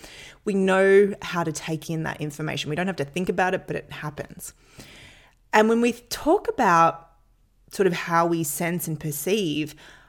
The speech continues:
I think that's often where our brain goes. Well, I sense through my eyes and my, you know, sense of touch and my smell and all of those different senses. But we also have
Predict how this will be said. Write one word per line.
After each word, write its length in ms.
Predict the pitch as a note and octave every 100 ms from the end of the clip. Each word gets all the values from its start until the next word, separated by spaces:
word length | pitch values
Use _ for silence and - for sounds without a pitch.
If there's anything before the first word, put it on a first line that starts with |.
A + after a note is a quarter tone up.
| _
I 60 | -
think 300 | - D#4 -
that's 240 | D4+ A#3+ -
often 340 | F3+ - F3
where 140 | E3+
our 140 | E3 D#3+
brain 340 | E3 D#3 D#3
goes. 520 | F3 F#3+ - - -
Well, 120 | E3 D#3+
I 100 | D#3+
sense 380 | - E3+ F3
through 200 | - G3+
my 160 | G3 F#3
eyes 800 | D#3 E3 D#3+ E3 E3 D#3+ - - _ _ -
and 100 | F#3
my, 180 | F#3+ F#3 _
you 100 | -
know, 140 | D#3+ D3+
sense 260 | D3 D#3+
of 100 | F3
touch 400 | - - D#3 D#3
and 120 | F3 F3
my 80 |
smell 400 | F3 - D#3+ D#3
and 100 | D3+
all 140 | - D#3+
of 140 | D3+
those 500 | D3+ D3+ D3+ C#3+ - - _ _
different 360 | D3+ D3+ D#3
senses. 680 | - B3+ C4 - - - - _ _ _ - - - - _
But 120 | - G#3
we 160 | A#3+
also 420 | - A#3 E4 - G#4+
have 440 | - G#3 E3+ D#3+